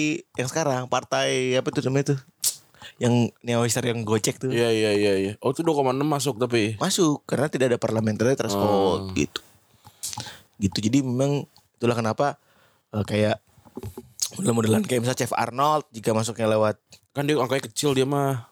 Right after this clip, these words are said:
Speaker 1: Ya, misal contoh ya, misalnya
Speaker 2: Dia kalah sama Angela Tanusudibio itu.
Speaker 1: Ya misalnya si H T gitu, si Hartanto Sudibyo suaranya udah lima ratus ribu gitu misalnya.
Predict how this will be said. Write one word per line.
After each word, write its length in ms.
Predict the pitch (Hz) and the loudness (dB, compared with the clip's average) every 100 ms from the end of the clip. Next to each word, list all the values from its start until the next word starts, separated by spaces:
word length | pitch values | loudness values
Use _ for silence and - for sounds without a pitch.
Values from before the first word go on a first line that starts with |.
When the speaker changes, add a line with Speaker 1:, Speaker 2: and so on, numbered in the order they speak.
| _ | _
Speaker 1:
Ya, 100 | 120 | -2
misal 200 | 117 123 | 0 0
contoh 200 | 120 127 | 0 0
ya, 320 | 131 117 117 | 0 2 0
misalnya 220 | 117 110 | -2 -2
Speaker 2:
Dia 100 | 120 | -2
kalah 220 | 131 131 | 0 0
sama 120 | 123 101 | 0 -2
Angela 320 | 113 110 107 | -2 2 2
Tanusudibio 720 | 110 107 104 104 104 113 127 | 2 -2 -2 0 0 2 2
itu. 200 | 101 90 92 | 2 -4 -8
Speaker 1:
Ya 100 | - | -4
misalnya 240 | 113 117 131 | -2 0 0
si 120 | 135 | 0
H 160 | 123 113 | 0 -4
T 100 | - 151 151 123 | -2 0 0 -2
gitu, 220 | 110 104 98 95 | -4 0 0 0
si 260 | 98 107 104 | 0 2 2
Hartanto 320 | 104 110 107 | 2 -2 -2
Sudibyo 400 | 107 104 123 127 | -2 0 2 0
suaranya 320 | 107 107 117 | 0 -2 0
udah 140 | 117 | 2
lima 100 | 107 | 2
ratus 160 | 104 - | 2 0
ribu 400 | 110 120 135 127 | -2 2 2 2
gitu 200 | 95 95 | -4 -6
misalnya. 340 | 87 90 98 | -4 -2 -2